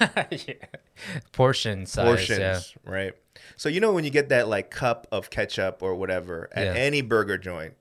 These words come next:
Speaker 2: in, in the States,
Speaker 1: Mm-hmm.
Speaker 2: they fill it to the brim
Speaker 1: Yeah.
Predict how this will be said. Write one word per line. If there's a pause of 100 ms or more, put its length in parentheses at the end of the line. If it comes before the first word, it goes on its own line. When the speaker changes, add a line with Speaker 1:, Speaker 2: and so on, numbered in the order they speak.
Speaker 2:
in,
in
the
States, (160)
Speaker 1:
Mm-hmm.
Speaker 2:
they
fill
it
to
the
brim (560)
Speaker 1:
Yeah.